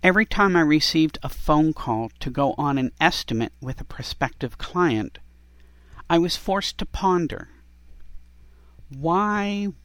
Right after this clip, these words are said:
would a homeowner be contacting me if they were already happy with their last service provider. Apparently they weren't. Otherwise, they would have never called me.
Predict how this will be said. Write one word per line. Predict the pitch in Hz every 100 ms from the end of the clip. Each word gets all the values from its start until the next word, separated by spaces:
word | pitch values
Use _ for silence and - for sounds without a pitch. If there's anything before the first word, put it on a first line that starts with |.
| 147
would | 151 170
a | 156
homeowner | - 170 160 113 117 113
be | - 131
contacting | - 165 165 - 165 151 - 160 147 151
me | 175 165 107 117 - - - - - - -
if | 208 -
they | 247
were | 220 -
already | - 190 185 190 190
happy | - 196 202 - 123 123 - - - - - -
with | 190 -
their | 185 170
last | 151 131 135 - -
service | - - 180 170 - -
provider. | - 117 - - - - - - - - - - - - - - - - -
Apparently | - - 160 151 - 156 156
they | 156
weren't. | 156 165 135 - - - - - - -
Otherwise, | 170 156 127 120 123 127 - - -
they | 143
would | 135
have | 131 143
never | 139 139
called | - - 160 156 131 - 98
me. | - 98